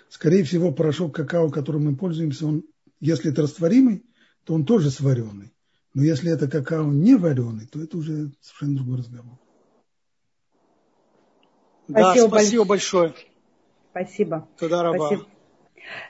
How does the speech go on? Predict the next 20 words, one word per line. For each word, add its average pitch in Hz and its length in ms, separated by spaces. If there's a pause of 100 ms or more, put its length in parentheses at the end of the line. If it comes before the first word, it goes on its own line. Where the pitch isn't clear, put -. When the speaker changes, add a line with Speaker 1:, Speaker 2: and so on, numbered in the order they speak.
Speaker 3:
Э, 233 260
очень 277 460
много 240 240
вопросов, 247 800
и 190 240
меня 214 280
это 214 160
очень 214 260
радует, 226 400
что - 200
у 208 40
нас 208 280
люди 208 200
так 202 220
стараются 208 680
не 202 140
нарушать 202 500
шаббат, 233 500
хотят 202 320
разобраться, 202 720